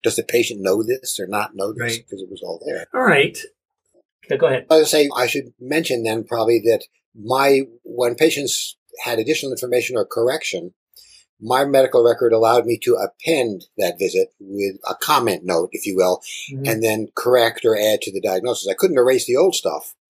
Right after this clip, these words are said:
Speaker 2: Mm-hmm.
Speaker 1: but I could make sure there was an electronic attachment to that.
Speaker 2: Mm-hmm.
Speaker 1: So anybody who found the first part would also have access to the second part. It's not
Speaker 2: Right.
Speaker 1: perfect. And then the other thing I would mention is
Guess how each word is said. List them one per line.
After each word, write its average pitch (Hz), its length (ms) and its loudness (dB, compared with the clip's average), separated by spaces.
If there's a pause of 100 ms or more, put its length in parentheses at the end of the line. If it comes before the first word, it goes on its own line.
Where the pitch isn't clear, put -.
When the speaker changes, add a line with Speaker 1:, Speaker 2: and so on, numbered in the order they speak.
(100)
Speaker 2:
Mm-hmm. 131 240 -12
Speaker 1:
but 113 120 4
I 107 40 0
could 117 160 -2
make 127 160 2
sure 127 200 -2
there 113 140 4
was 104 160 0
an 101 80 -4
electronic 104 560 -2
attachment - 720 -4 (100)
to 127 120 -6
that. 135 260 -4
Speaker 2:
Mm-hmm. 175 220 -8 (280)
Speaker 1:
So 113 200 0
anybody 117 400 4
who 107 100 -2
found 110 480 -2 (240)
the - 60 -2
first - 320 0
part 95 260 -2
would 98 140 -4
also 101 320 2
have 87 160 -2
access 107 540 -2
to 117 140 -8
the 110 80 -10
second 120 380 -8
part. 131 180 -8
It's - 100 -14
not - 100 -2
Speaker 2:
Right. 120 160 2
Speaker 1:
perfect. - 380 -4 (100)
And 131 120 2
then 139 80 0
the 139 100 6
other 202 140 2
thing 202 220 2
I 160 80 6
would 139 120 2
mention 156 420 -2
is 120 360 -4